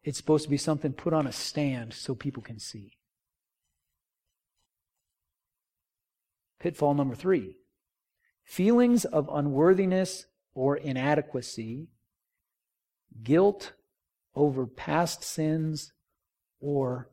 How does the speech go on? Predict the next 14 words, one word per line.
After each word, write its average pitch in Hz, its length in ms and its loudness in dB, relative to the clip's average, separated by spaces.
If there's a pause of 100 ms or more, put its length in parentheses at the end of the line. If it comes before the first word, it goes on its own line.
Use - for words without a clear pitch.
(140)
sin 160 600 -2
issues. 120 480 -8 (1040)
How 160 100 6
many 208 200 6
people, 185 680 8 (400)
uh, 135 380 2 (180)
are 135 420 4 (500)
dissatisfied 175 1040 8
with 151 180 2
the 139 80 -2
thoughts 151 400 6
they 151 140 4
thought 135 360 2
yesterday? 113 580 -10